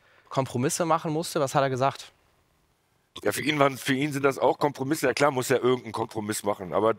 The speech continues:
Speaker 2: überhaupt, dass das vorangeht und dass er sich da nicht, ähm, dass er sich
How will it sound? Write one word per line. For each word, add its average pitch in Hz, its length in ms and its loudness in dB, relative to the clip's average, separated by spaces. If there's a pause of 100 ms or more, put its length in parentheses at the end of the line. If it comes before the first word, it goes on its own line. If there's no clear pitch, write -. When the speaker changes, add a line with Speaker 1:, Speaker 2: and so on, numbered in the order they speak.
(160)
Speaker 2:
überhaupt, 113 420 0
dass 135 160 4
das 127 160 0
vorangeht 110 580 2
und 98 160 -2
dass 104 140 0
er 107 120 2
sich 104 200 -6
da 104 120 2
nicht, 110 300 -6 (840)
ähm, 95 420 2 (100)
dass 104 180 0
er 104 100 2
sich 107 180 -4